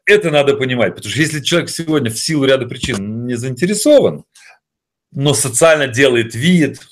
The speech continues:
правильно отвечает на вопрос, но вы видите, что его это не вдохновляет. Ну так вот, пересидеть кризис и так далее. Лучше не нужно. Лучше не нужно. Знаете, вот если,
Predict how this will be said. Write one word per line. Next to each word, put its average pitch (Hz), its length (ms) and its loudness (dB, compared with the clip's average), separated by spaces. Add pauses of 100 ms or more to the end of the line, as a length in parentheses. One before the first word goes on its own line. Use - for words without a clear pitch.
(120)
правильно 110 360 4
отвечает 104 420 -4
на 107 60 -6
вопрос, 120 360 0
но 117 140 -6
вы 135 100 -8
видите, 151 400 -4
что 107 440 -2 (480)
его 175 460 4
это 117 160 0
не 110 100 0
вдохновляет. 95 840 0
Ну 269 280 -4
так 180 340 2
вот, 107 340 -4
пересидеть 107 680 -2
кризис 104 720 0
и 90 60 -20
так 95 160 -2
далее. 85 220 -2 (380)
Лучше 175 460 4
не 135 160 -2
нужно. 90 360 -10 (760)
Лучше 165 360 2
не 117 140 0
нужно. 95 280 -4
Знаете, 175 240 2
вот 147 160 0
если, 170 440 2